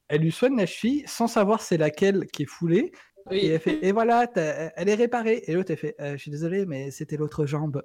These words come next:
Speaker 1: <laughs> Genre, tu sais, t'aurais pas pu vérifier c'est laquelle d'abord qui est, enfin bref,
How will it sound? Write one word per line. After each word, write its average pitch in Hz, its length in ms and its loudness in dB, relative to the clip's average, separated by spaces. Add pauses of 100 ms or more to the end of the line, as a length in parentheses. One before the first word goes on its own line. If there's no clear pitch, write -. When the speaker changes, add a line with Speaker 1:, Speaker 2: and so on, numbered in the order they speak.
Speaker 1:
<laughs> - 100 -6
Genre, 202 160 2 (400)
tu 233 60 2 (180)
sais, 277 100 2
t'aurais 196 180 6
pas 247 140 4
pu 359 140 4
vérifier 233 340 6
c'est 240 140 4
laquelle 180 400 2
d'abord 175 360 2
qui 160 100 -6
est, 147 40 -2
enfin 156 180 0
bref, 175 200 0